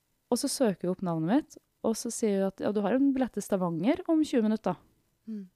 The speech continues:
Speaker 1: Er det dit du skal?" Så jeg, "Da er det sikkert det."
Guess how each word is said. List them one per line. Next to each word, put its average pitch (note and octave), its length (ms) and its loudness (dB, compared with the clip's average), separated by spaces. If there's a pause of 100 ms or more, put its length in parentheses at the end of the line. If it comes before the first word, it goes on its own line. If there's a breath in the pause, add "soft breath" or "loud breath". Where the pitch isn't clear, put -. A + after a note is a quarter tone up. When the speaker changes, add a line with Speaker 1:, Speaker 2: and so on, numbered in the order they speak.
(280)
Speaker 1:
Er - 80 -2
det G3 100 0
dit F3 140 -2
du F#3 80 -6
skal?" E4+ 240 -2 (2000)
Så B3 140 0
jeg, G#3 140 0 (440)
"Da C4 140 0 (160)
er G3+ 60 2
det B3 100 -4
sikkert - 320 -6
det." A#3+ 140 -8